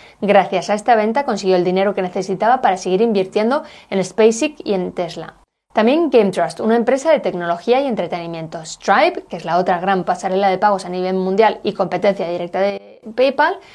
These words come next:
DeepMind, una empresa de biotecnología que fue adquirida por Google y de la que Musk obtuvo noventa y dos millones de dólares. Y The Boring Company, una empresa de excavación creada con la finalidad de construir una red tridimensional de túneles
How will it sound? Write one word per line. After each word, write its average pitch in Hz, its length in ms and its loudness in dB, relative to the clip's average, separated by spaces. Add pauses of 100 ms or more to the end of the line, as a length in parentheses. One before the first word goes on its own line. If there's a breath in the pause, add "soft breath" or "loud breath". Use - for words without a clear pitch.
(240 loud breath)
DeepMind, 269 680 0
una 190 220 -2
empresa 220 500 0
de 175 100 0
biotecnología 175 1000 0
que 175 100 -8
fue 196 120 -2
adquirida 202 400 2
por 180 180 -2
Google 240 360 4 (300 loud breath)
y 202 80 2
de 185 80 6
la 180 120 0
que 196 120 -2
Musk 190 300 2
obtuvo 190 300 2
noventa 180 320 0
y 180 40 2
dos 196 180 4
millones 185 420 0
de 185 100 -2
dólares. 285 500 2 (360 loud breath)
Y 339 340 2
The 196 100 6
Boring 214 340 4
Company, 196 540 -2
una 226 240 4
empresa 220 420 0
de 262 80 0
excavación 196 540 0
creada 233 340 2
con 208 80 2
la 180 80 2
finalidad 180 560 0
de 247 140 2
construir 190 460 -4
una 269 260 2
red 226 400 0
tridimensional 190 640 0
de 190 100 0
túneles 247 480 0